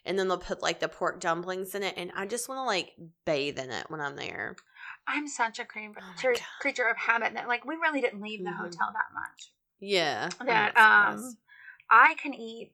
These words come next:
Speaker 2: the rooms. I think I ate, like, the chicken, like, three times in a row.
Speaker 1: <laughs>
Speaker 2: But it was really good. They had, like, some
Speaker 1: Yeah.
Speaker 2: Parmesan crisp chicken thing. I was like, "This is, like, the best piece of chicken I've ever ate."
Speaker 1: I'm not
Speaker 2: But,
Speaker 1: surprised.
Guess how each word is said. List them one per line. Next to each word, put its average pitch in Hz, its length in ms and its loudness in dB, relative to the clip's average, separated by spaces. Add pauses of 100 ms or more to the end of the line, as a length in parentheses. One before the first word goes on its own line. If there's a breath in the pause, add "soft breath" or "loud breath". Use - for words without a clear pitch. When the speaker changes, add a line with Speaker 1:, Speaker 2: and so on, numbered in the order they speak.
Speaker 2:
the 220 80 -6
rooms. 220 340 -6
I 233 100 -4
think 233 180 -18
I 247 140 -6 (100)
ate, 208 160 -14
like, 214 240 -10 (220)
the - 100 -6
chicken, - 640 -14 (180)
like, 226 220 -14
three - 160 -10
times - 340 -10
in - 60 -14
a - 20 -14
row. - 800 -2
Speaker 1:
<laughs> 392 840 10
Speaker 2:
But 269 120 10
it 262 80 8
was 285 180 2
really 277 520 0
good. 302 580 8
They 277 80 6
had, 339 140 4
like, 359 120 4
some - 140 2
Speaker 1:
Yeah. 185 180 8
Speaker 2:
Parmesan 233 460 8
crisp - 400 0 (280)
chicken 233 300 -4
thing. 220 140 -12
I 226 40 -6
was 247 80 -10
like, 285 160 -20
"This 494 100 -10
is, - 200 -14
like, 480 120 -12
the 453 80 -4 (100)
best 453 360 0
piece 453 220 -12
of 440 80 -18
chicken 466 240 -4
I've 453 120 0
ever 453 380 4
ate." - 140 -12 (920 soft breath)
Speaker 1:
I'm 180 280 -10
not 165 200 -4
Speaker 2:
But, - 220 4
Speaker 1:
surprised. - 580 -10